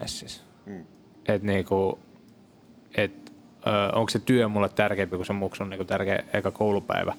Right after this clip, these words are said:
Speaker 1: Niin sit mä totesin vaan, laitoin asiakkaalle viestiä, että, ö, pahoittelut, huomenna en tuu työmaalle, että tyttärellä alkaa, on eka päivä koulussa sieltä. Niin sieltä tuli vaan, että se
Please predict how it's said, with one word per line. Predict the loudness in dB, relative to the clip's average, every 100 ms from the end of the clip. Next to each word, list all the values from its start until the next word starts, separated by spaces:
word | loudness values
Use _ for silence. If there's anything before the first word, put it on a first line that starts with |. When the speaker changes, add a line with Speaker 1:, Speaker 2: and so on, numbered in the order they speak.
| -10 -20 -20 -20 0
Speaker 1:
Niin | 2 2 -2
sit | -2 2
mä | 2 2
totesin | 4 2 2 2
vaan, | 4 4 2 -2 2
laitoin | 4 6 4
asiakkaalle | 2 -2 2 2
viestiä, | 4 2 2 -2
että, | 2 0 0 -8 -20 -20 -4 0
ö, | 2 4 2 2 -2 -16 -20 -20 0
pahoittelut, | 0 0 0 0 4
huomenna | 2 4 2 2
en | 2
tuu | 2 2 0 -4 -20 -20 -20 -20 -20 -2
työmaalle, | 2 4 4 2 4 2
että | 0 0 0 0 -6 -20 0
tyttärellä | 0 2 2 4 2
alkaa, | 2 2 0 -2 -20 -4
on | 2 2
eka | 2 0
päivä | -2 -4 -6 -8 -20 -20 -20 -20 -20 -2
koulussa | 2 4 2 0 0
sieltä. | 0 0 -4 -20 -20 -4
Niin | 0 0 -2
sieltä | 0 0 4
tuli | 2 4
vaan, | 4 4
että | 0 0
se | 0